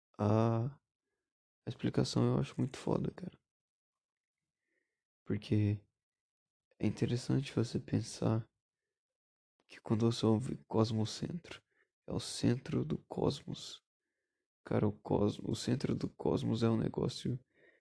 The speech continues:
importante, porque o cosmos é tudo. Só que se você partir da premissa de que o cosmos é infinito, todo lugar do cosmos é o centro.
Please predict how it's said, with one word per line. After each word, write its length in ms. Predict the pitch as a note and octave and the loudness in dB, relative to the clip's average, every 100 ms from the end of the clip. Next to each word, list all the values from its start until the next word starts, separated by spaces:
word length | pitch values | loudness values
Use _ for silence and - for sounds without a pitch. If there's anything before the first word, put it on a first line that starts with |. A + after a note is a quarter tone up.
| _ _ | _ _
importante, 640 | - A2+ - C#3 D#3 C#3 - | -6 -4 -4 -2 0 0 -2
porque 320 | - - - | -8 -4 -2
o 80 | - - | -2 -4
cosmos 520 | - A2+ B2+ A#2 A2+ | -2 -2 0 0 2
é 220 | A#2 B2 - _ _ _ _ _ _ | 0 0 -6 _ _ _ _ _ _
tudo. 400 | C#3 C3+ G#2 A#2+ - _ _ _ _ - - _ _ | 2 4 2 -4 -8 _ _ _ _ -20 -20 _ _
Só 160 | - | -4
que 80 | - | -2
se 60 | B2 | 0
você 180 | B2 B2 | 0 -2
partir 380 | - C3+ - | -2 -4 -2
da 60 | B2 | -2
premissa 520 | - A2+ A2 G#2+ - | 2 4 4 2 0
de 120 | C3 | -2
que 140 | C#3 - | -2 -2
o 60 | - | -2
cosmos 480 | - G#2+ G#2 B2+ | 2 2 2 0
é 40 | G#2 | 0
infinito, 680 | G#2 - A2+ A#2 - - - _ _ - - _ _ _ _ _ _ _ | 0 -2 0 2 0 -12 -20 _ _ -20 -20 _ _ _ _ _ _ _
todo 240 | C#3+ D3 | 4 6
lugar 320 | C#3+ A2+ A2+ G#2+ | 8 8 8 8
do 80 | |
cosmos 580 | G#2 - A2 G#2+ G#2+ - - | 4 2 2 2 0 -2 4
é 100 | G#2+ | 4
o 60 | |
centro. 640 | G2+ - G#2 G#2 - - | 4 2 2 0 -10 -16